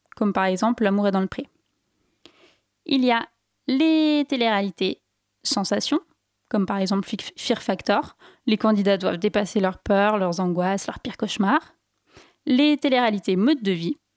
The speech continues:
exemple On a échangé nos maisons. Les candidats échangent leur mode de vie temporairement. Les téléréalités rénovation, comme Déco, là le titre est clair,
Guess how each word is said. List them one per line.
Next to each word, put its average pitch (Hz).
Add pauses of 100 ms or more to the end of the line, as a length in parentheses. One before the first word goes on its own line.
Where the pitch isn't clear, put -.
exemple 208
On 240
a 226
échangé 196
nos 185
maisons. 180 (260)
Les 208
candidats 190
échangent 190
leur 180
mode 185
de 180
vie 170
temporairement. 185 (960)
Les 294
téléréalités 254
rénovation, 247 (560)
comme 214
Déco, 202 (120)
là 190
le 180
titre -
est -
clair, 202